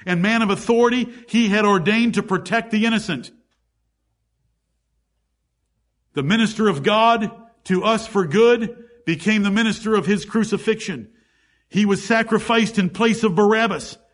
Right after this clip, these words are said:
a proven and convicted murderer and seditioner. How could there be any comparison between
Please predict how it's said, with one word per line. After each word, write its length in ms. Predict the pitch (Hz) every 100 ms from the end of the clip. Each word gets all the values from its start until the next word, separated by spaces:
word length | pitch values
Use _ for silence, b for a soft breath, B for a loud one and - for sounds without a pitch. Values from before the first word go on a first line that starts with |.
| _ _ _ _ -
a 80 | 160
proven 420 | - 254 240 180
and 140 | 185
convicted 540 | 208 180 151 240 202 160
murderer 500 | 185 240 233 220 208
and 100 | 180
seditioner. 680 | 202 175 233 233 190 110 - _ _ _ -
How 160 | 233
could 180 | 247 220
there 80 | 208
be 160 | 233
any 140 | 233 226
comparison 600 | 208 190 220 240 - 208
between 580 | 190 - 220 220 214